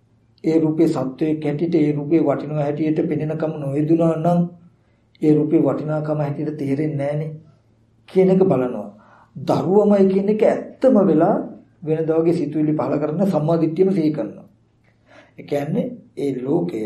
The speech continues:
බාහිර වස්තුව මෙහෙම කළ බවට පෙවුනේ තමන්ගේ කෙලෙස් එකටයි. එහෙම බැලුවට හිත පිළිගන්න. ඒ කියන්නේ සම්මාදිට්ඨිය තාම ඔරොත්තු දෙන්නේ නැහැ.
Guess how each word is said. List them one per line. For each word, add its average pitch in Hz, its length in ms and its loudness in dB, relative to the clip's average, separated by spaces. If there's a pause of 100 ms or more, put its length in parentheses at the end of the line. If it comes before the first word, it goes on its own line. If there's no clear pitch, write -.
(160)
බාහිර 123 460 -6
වස්තුව 131 540 -4
මෙහෙම 143 280 -4 (120)
කළ 131 260 -8 (460)
බවට 135 420 -4
පෙවුනේ 127 380 -2
තමන්ගේ 196 380 -2
කෙලෙස් 139 340 -4
එකටයි. - 360 -14 (1120)
එහෙම 185 180 6
බැලුවට 180 480 6 (960)
හිත 170 140 0
පිළිගන්න. 143 440 0
ඒ 139 80 -4
කියන්නේ 175 220 -2
සම්මාදිට්ඨිය 147 640 -2
තාම 151 200 -2
ඔරොත්තු 175 360 0
දෙන්නේ 95 240 -10
නැහැ. - 180 -20